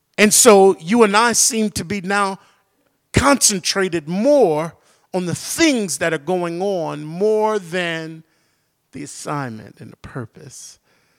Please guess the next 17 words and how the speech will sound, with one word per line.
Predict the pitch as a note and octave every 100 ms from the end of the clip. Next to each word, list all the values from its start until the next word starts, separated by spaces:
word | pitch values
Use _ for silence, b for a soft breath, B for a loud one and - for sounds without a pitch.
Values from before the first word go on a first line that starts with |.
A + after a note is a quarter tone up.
| b
that | - G#2
God | A2+ G#2
has | G2+ -
created | - A2 G2+ F#2+
in | G2 F#2+
us. | F#2 -
And | F2+
you | C3+
say, | - G2
"Boy, | G2 - C#3+ G#2+
that's | C3 -
a | G#2+
lot | F#2 A#2+ D#3+ -
that | - F#2+ -
you're | G#2+
saying," | - C#3+ C#3+ A2+ A#2+
but | - -